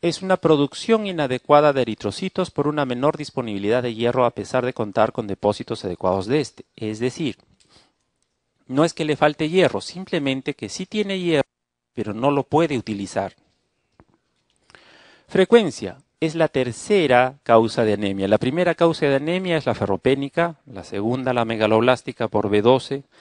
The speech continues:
la tercera son las anemias inflamatorias y de allá viene la cuarta, el ácido fólico y otras causas más.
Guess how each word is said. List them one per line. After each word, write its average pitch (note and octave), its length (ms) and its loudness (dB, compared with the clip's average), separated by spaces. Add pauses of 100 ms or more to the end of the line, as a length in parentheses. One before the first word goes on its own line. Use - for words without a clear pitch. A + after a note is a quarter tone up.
(280)
la C#3 140 0
tercera C#3+ 680 0
son A2+ 180 -6
las G#2+ 160 -6
anemias A2 480 -6
inflamatorias A#2+ 1040 2
y A#2+ 120 -6
de A2+ 100 0
allá A2+ 240 2
viene G#2+ 320 -4
la G2+ 140 0
cuarta, G#2+ 340 4
el G2+ 80 -2
ácido G2 280 -2
fólico G#2 480 0
y F#2+ 80 0
otras F#2 280 -6
causas F#2 400 -2
más. F2+ 420 -14